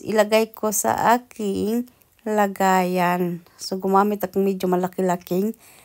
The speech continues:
lagayan. So, pagkatapos kung, guys, ng ilang minutong hiwa-hiwa, ayan na siya lahat.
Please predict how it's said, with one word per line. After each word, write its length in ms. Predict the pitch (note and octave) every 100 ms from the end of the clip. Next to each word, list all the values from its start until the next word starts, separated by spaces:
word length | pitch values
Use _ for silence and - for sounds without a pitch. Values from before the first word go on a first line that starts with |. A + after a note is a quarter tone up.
| _ _
lagayan. 880 | G#3 F#3 F#3 F3+ F3 F3 F3 E3+ E3+
So, 160 | F#3+
pagkatapos 880 | - - - G#3 - C#4+ - D4 -
kung, 240 | - B3+ A3+
guys, 320 | A#3 A3+ A#3
ng 160 | G#3
ilang 240 | G3+ G#3+ B3+
minutong 640 | A#3+ A3 A#3+ B3+ A#3 G#3
hiwa-hiwa, 640 | A#3+ A3 G3+ - B3+ A3+ F3+
ayan 400 | F#3+ G#3 G3+ G3+
na 40 |
siya 180 | - G3
lahat. 640 | F#3 F3 F3+ F#3 G#3+ G#3